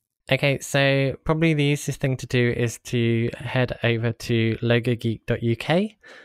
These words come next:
or you can find me on Twitter, which is logo underscore geek. And also, uh, I'm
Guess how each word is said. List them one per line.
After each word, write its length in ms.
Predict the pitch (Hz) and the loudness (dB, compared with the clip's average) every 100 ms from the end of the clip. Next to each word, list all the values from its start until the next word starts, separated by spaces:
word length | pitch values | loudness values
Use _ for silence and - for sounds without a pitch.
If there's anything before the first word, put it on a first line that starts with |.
| _ - | _ 0
or 140 | 120 | 2
you 120 | 123 | 2
can 140 | 120 123 | 0 -2
find 420 | - 120 117 117 | 0 2 2 0
me 220 | 113 110 | 0 0
on 440 | - 110 107 107 104 - - | 0 2 2 2 -2 -8 -8
Twitter, 580 | - 180 - 170 160 156 - - - | -2 -2 0 0 0 -2 -10 -20 -10
which 260 | 110 - | -8 -4
is 140 | 117 - - | -4 -4 2
logo 320 | 131 139 123 | 2 4 2
underscore 500 | 113 120 110 - 110 | 2 0 -2 0 0
geek. 420 | 127 151 151 - - - _ _ | 4 4 4 0 -18 -20 _ _
And 440 | 123 120 117 117 113 | -2 2 2 2 2
also, 600 | 127 120 - 123 113 113 | 2 2 2 2 4 2
uh, 180 | 107 92 - | -2 -6 -4
I'm 140 | 143 | -2